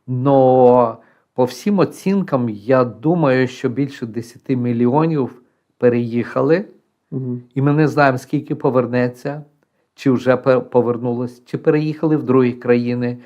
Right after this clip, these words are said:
Speaker 1: З Європи багато переїхало, ем, до Канади,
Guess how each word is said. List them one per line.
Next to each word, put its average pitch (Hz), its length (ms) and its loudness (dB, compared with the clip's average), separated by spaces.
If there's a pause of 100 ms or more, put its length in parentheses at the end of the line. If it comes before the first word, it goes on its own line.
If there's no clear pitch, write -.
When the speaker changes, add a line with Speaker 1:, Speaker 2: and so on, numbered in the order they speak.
(400)
Speaker 1:
З 120 120 -8
Європи 170 440 2 (160)
багато 123 480 -2
переїхало, 120 1080 -2 (460)
ем, 113 680 -2 (300)
до 131 380 -4
Канади, 127 540 -2